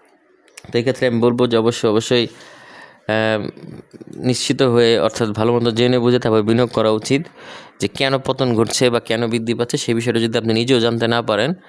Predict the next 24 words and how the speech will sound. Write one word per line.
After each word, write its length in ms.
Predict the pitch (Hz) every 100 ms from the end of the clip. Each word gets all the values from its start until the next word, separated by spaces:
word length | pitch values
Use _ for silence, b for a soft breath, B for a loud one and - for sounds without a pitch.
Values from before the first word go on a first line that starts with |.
| B B B
তাহলে 180 | 107 113
এই 80 | 120
ধরনের 200 | 117 113
শেয়ারে 240 | - 113
বিনিয়োগ 280 | 107 110 113 - 104
না 60 | 107
করাই 240 | 107 110
ভালো 220 | 101 101
বলে 160 | 104 127
আমি 100 | 110
মনে 200 | 95 92 87
করি। 160 | 90 87 B B B B B B B B 120
যাই 100 | 123
হোক, 100 | 123
এর 120 | 135
পরবর্তীতে 480 | 131 139 139 139 131
আমরা 100 | 131
যেই 160 | 120 131
নিউজটি 240 | 131 123 127
নিয়ে 120 | 117
আলোচনা 240 | 117 127 123
করবো 160 | 117 113
সেটি 220 | 117 127
হচ্ছে 280 | 117 -